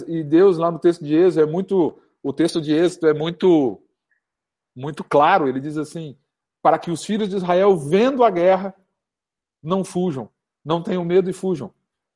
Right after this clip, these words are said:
Ou seja, lá quando Moisés tirou esse povo do Egito,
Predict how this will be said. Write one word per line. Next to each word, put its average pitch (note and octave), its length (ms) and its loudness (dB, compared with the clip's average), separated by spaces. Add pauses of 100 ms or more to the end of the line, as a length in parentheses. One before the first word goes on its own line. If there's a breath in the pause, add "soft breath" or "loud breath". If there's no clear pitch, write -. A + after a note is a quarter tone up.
(100)
Ou G#3+ 120 2
seja, F3+ 400 0 (280)
lá G3+ 380 2
quando G3 280 -6
Moisés F#3 380 -6
tirou F#3+ 280 -2
esse B3 160 -10
povo A3 260 0
do G3+ 120 0
Egito, F#3 340 -2